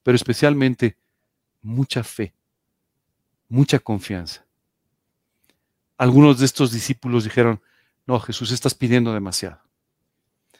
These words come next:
No podemos ir más allá. Lo que tú nos estás pidiendo es mucho más de lo que nosotros estamos dispuestos a dar". Y Jesús les dijo,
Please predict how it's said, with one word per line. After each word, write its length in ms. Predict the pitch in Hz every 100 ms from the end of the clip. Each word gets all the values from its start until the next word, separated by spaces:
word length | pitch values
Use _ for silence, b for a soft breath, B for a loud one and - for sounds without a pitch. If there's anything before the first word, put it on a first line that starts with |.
| _ _ _ -
No 200 | 151 160
podemos 440 | 156 147 143 131
ir 120 | 135
más 220 | 131 131
allá. 240 | 123 107 113
Lo 120 | 117
que 80 | 123
tú 120 | 170
nos 140 | 170
estás 240 | 135 - 143
pidiendo 420 | 135 123 135 135
es 100 | 120
mucho 380 | 123 170 - 143 -
más 280 | 113 - _ _ _ _ _ _ _
de 80 | 127
lo 100 | 117
que 100 | -
nosotros 360 | 113 117 131 113
estamos 400 | 107 117 117 104
dispuestos 540 | 104 - 110 - -
a 80 | 98
dar". 220 | 90 87 _ _ _ _ _ _ _ _ _ _ _ _ _ _ _
Y 100 | -
Jesús 260 | 120 120 143
les 160 | 147 120
dijo, 320 | 131 131